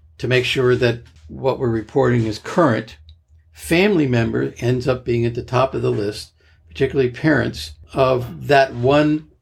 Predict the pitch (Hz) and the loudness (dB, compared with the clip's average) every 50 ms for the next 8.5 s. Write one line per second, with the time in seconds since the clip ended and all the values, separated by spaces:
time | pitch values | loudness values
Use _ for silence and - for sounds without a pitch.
0 | _ - 139 123 127 127 127 127 123 120 120 123 117 110 113 - 123 120 120 113 | _ -6 -2 0 0 2 4 4 4 4 2 0 0 0 0 0 -2 0 0 0
1 | 110 117 110 113 107 117 113 117 - 120 110 107 104 - 123 107 104 107 104 104 | -2 -2 -2 0 0 -2 -2 -2 -2 -2 -2 -2 -2 -2 -2 -4 -2 -2 -2 -2
2 | 101 104 104 101 98 98 95 - - - - - - - - - - - - - | 0 0 0 0 -2 -4 -6 -8 -10 -12 -16 -18 -20 -20 -20 -20 -20 -20 -20 -20
3 | - - - 131 127 120 113 - 139 123 123 127 120 117 131 120 120 139 131 127 | -20 -18 -14 -10 -10 -8 -6 -2 0 0 2 2 2 2 2 2 2 2 2 2
4 | 123 123 123 - 123 120 110 104 - - 107 104 101 110 104 - - 120 113 107 | 2 0 0 0 0 0 0 0 0 0 0 0 0 -2 -2 -2 0 0 0 0
5 | - - - - - - 127 120 135 120 107 117 117 110 117 117 113 107 107 117 | -2 -6 -12 -14 -10 -8 -6 -2 -2 -2 -2 -2 0 2 2 2 2 2 0 0
6 | 113 113 120 117 117 117 117 - - - - - - - - - - - - - | 0 0 0 0 0 0 0 -2 -6 -16 -20 -20 -20 -20 -20 -20 -20 -14 -10 -8
7 | - - - 147 139 131 123 123 120 117 113 - - 127 120 117 113 120 123 123 | -4 0 2 4 4 4 4 2 0 0 -2 -2 0 2 2 2 2 2 2 2
8 | 113 127 131 127 120 117 117 117 120 | 2 2 2 2 2 2 2 0 0